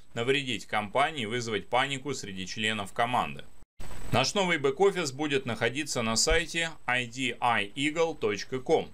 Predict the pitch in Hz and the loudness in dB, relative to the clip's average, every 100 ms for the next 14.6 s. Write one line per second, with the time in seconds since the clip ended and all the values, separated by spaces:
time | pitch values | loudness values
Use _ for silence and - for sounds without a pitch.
0 | - - - - - 156 175 151 151 - | -14 -16 -16 -12 0 2 2 2 -2 -2
1 | 190 185 131 127 120 110 123 - - 165 | -2 0 -2 -2 -2 0 0 0 -4 -4
2 | 131 - 113 139 135 117 - 143 151 151 | -4 -4 -4 -2 -2 -4 -2 -2 0 -4
3 | - 151 139 120 - 117 110 117 - 147 | -4 -6 -4 -4 -2 -6 -6 -6 -2 0
4 | 135 95 - - - - 147 160 170 143 | 2 2 0 -12 -14 -2 4 4 2 -4
5 | 123 120 143 131 113 98 113 - 107 123 | -4 -4 -2 -2 -2 -4 -4 -6 -8 -2
6 | 131 101 98 92 95 98 135 147 - 151 | 0 0 0 -4 -2 2 2 2 0 -4
7 | - 139 - - - 139 196 170 135 120 | -2 -2 -2 -12 -12 -4 0 4 4 4
8 | 139 170 - 117 113 135 110 95 107 98 | 2 2 0 -6 0 2 2 0 -4 0
9 | 117 139 151 147 143 - 107 104 95 107 | 2 2 0 -4 -4 0 2 2 0 -6
10 | 101 98 95 107 - 127 92 92 - - | -4 -6 -6 -4 0 2 2 -6 -12 -12
11 | - - - - 131 139 147 120 120 113 | -14 -14 -14 -4 -2 2 2 2 -4 -2
12 | - 95 107 123 101 92 98 98 - 170 | -2 -2 -4 -4 -2 -2 -2 -2 -2 0
13 | 185 175 - 127 170 - 131 107 - 107 | -2 -2 -8 -2 0 2 2 0 -4 -4
14 | 95 90 90 80 73 | -2 -2 -2 -4 -8